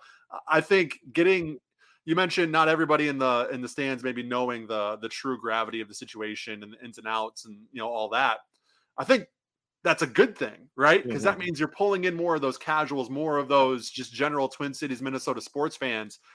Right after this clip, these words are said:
Speaker 1: seeing the significance that, hey, this is a much bigger match. It's gonna be a better atmosphere. Maybe I've never been to Allianz Field before. Maybe I've never been to a Loons match, you know, whatever. Like, that to me just,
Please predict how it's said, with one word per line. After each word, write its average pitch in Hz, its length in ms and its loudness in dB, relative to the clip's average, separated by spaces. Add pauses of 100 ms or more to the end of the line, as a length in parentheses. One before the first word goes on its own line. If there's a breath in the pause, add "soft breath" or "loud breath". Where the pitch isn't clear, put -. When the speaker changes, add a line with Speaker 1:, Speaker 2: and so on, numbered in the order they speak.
(180 soft breath)
Speaker 1:
seeing 220 680 0
the 147 100 0
significance 160 840 -4
that, 135 120 2
hey, 143 200 0
this 127 200 -4
is 175 120 -4
a 135 80 2
much 131 300 -2
bigger 131 220 0
match. 120 300 -4
It's 113 100 -12
gonna 151 180 -2
be 147 120 0
a 127 60 2
better 117 260 0
atmosphere. 113 720 -6 (480)
Maybe 156 220 2
I've 170 100 0
never 175 180 -4
been 180 180 -2
to 180 60 0
Allianz 170 480 -2
Field 175 220 -2
before. 165 340 0
Maybe 175 220 -2
I've 175 80 0
never 185 180 -6
been 180 180 -6
to 165 120 0
a - 20 -2
Loons 160 300 -4
match, 147 320 -6
you 156 60 -6
know, 147 120 -2
whatever. 147 500 0 (360 soft breath)
Like, 135 300 2 (560)
that 170 360 0
to 160 100 -6
me 160 360 0
just, - 460 -6